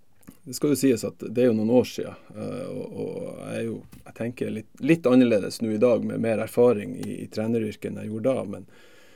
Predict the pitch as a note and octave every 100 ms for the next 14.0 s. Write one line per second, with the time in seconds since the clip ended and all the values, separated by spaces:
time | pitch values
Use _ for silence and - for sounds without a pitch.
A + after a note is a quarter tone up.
0 | - - - - - - - A#2+ A2+ G#2+
1 | G#2+ G2 F2 - - - - _ _ -
2 | - - G3+ G#3 - - B2+ A#2 A2 C3+
3 | A2 G#2 D#3 B2 - - - - - G#2+
4 | G2+ G2+ - A2+ A#2+ A2 - - B2 A2+
5 | A2 G#2+ A2+ G#2+ G#2+ G#2+ G#2 G#2 - -
6 | _ - - - - C#3 B2 C3+ B2+ E3+
7 | C3+ - C3 C3 B2+ B2 A#2+ A#2+ A#2 A#2
8 | - B2 D#3 D3+ A2+ G#2+ B2 A#2 G#2+ A2+
9 | G2 A2 - C3+ C3+ C3+ B2+ D#3+ C3 A2+
10 | C#3 B2+ G#2 - A2 A2 G#2 _ - -
11 | - - - - - - - C#3+ - C3
12 | A#2+ A#2 A#2+ C3+ B2 A2+ A2 G#2 G2 G#2+
13 | - A2 - - - A2 G#3 G#3 G#3